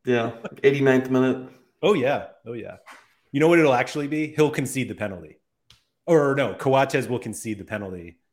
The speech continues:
Speaker 2: and then, yeah. Surface, I'm gonna be playing, I think I'm going to play All-Star Super Rare.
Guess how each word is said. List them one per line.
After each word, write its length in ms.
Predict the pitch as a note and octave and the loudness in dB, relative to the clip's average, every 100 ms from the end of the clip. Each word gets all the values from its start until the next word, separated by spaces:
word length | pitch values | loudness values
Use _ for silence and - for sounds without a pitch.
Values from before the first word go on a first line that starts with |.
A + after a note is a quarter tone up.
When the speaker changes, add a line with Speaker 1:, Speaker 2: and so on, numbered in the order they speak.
| _ | _
Speaker 2:
and 160 | G2+ F2+ | -18 -16
then, 220 | E2+ D#2+ D#2+ - | -16 -20 _ -20
yeah. 120 | D#2 _ _ _ _ _ _ _ _ _ _ _ _ _ _ _ - | -20 _ _ _ _ _ _ _ _ _ _ _ _ _ _ _ -10
Surface, 300 | - C3+ B2+ | -2 -2 0
I'm 100 | B2 | -2
gonna 100 | C3 | -2
be 80 | C3 | -4
playing, 600 | C3 A#2 A2 A#2 - _ _ - | -4 -4 -4 -8 -12 _ _ -4
I 180 | C#3+ B2+ | -2 -2
think 360 | - - F#3 | -4 0 0
I'm 120 | F3 C3+ | 0 0
going 220 | C3 B2+ | 0 0
to 40 | |
play 300 | G2+ B2+ A#2 | -2 -2 -2
All-Star 380 | G#2+ G#2 - G2 | -2 -6 -6 -10
Super 240 | - F2+ F2 | -12 -16 -20
Rare. 180 | - | -20